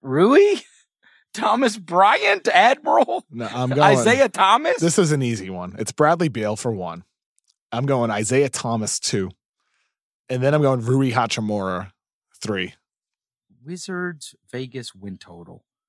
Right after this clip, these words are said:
Speaker 1: For anybody that's listened to our show, go look at that roster. And you tell me how it is feasible.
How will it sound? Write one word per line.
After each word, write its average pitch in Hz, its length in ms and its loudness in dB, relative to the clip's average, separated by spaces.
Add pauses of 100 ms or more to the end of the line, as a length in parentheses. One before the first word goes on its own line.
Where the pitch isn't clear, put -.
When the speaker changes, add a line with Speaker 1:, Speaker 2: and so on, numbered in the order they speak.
(320)
Speaker 1:
For 240 120 2
anybody 302 440 4
that's 147 220 0
listened 131 280 0
to 104 100 -2
our 98 120 -2
show, 90 360 -6 (400)
go 311 200 4
look 175 280 2
at - 140 -6
that 120 200 -6
roster. 95 600 -12 (1080)
And 113 360 -4 (340)
you 165 200 -4
tell 175 300 2
me 107 400 0 (520)
how 151 480 2
it 135 180 -2
is 117 280 -4 (100)
feasible. 107 640 -6